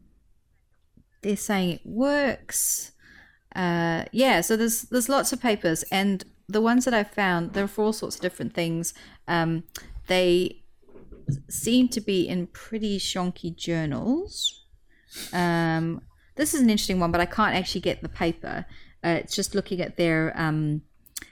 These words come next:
um, their, uh, what do you call it? Their, um,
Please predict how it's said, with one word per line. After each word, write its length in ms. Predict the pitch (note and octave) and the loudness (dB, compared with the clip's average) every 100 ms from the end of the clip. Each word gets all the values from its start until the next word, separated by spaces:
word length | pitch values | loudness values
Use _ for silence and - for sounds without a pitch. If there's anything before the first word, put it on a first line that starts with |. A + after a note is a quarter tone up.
| - - - - | -20 -20 -20 -12
um, 580 | D#3+ D#3+ D#3 D#3 E3 - - _ _ _ _ _ - | -4 -2 -2 -4 -4 -6 -10 _ _ _ _ _ -12
their, 880 | - - E3+ D#3+ D#3 D3+ D#3 F3+ D3+ - _ | -10 0 2 2 2 0 -2 -4 -6 -10 _
uh, 260 | D#3+ D#3 D#3 | -8 -4 -2
what 120 | D#3+ D#3 | -4 -6
do 60 | |
you 40 | D#3+ | -8
call 200 | - E3+ | -8 -8
it? 140 | - | -6
Their, 420 | E3+ E3 E3+ E3 | -2 0 0 -2
um, 840 | - E3+ E3 E3 E3 E3 E3+ E3+ | -2 -2 -2 -2 -4 -4 -6 -6